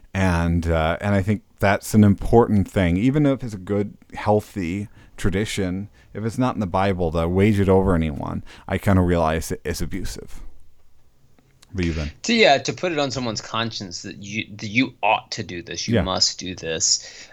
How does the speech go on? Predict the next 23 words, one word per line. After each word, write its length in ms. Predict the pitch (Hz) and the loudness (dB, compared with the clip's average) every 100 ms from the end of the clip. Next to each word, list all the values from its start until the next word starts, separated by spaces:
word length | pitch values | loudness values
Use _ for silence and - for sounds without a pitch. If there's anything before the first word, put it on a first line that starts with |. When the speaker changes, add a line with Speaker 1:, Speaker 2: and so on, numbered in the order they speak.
| - | -4
Speaker 2:
uh, 220 | 92 85 | -2 2
that's 240 | 104 110 | 2 2
when 100 | 110 87 | 0 -6
it 20 | |
becomes 240 | 85 82 | -10 -12
problematic. 840 | - 85 82 85 85 87 82 - - - | -6 -6 -6 -8 -6 -6 -8 -10 -14 0
Yeah, 240 | 170 135 | 6 6
I, 240 | 117 135 147 | 6 4 2
I 40 | |
think 160 | 185 127 | 0 -4
some 160 | 143 | -4
of 40 | 113 | -4
those 200 | 107 98 | -4 -6
issues, 480 | 98 - 101 101 - - - | -10 -10 -10 -12 -14 -20 -6
uh, 220 | 127 123 190 | 0 0 0
and 80 | 294 | -2
even 280 | 254 196 135 | -2 -2 -2
the 140 | 143 | -6
question, 640 | 143 147 147 - 127 120 - _ - - - - - - - - - | -2 0 0 -4 -8 -12 -14 _ -20 -20 -20 -20 -20 -14 -14 -14 -12
you 100 | 117 | -10
know, 100 | 104 | -6
say 200 | - 117 | -4 -4
modesty. 800 | 98 90 107 92 - 76 62 | -2 0 2 0 -2 -6 -14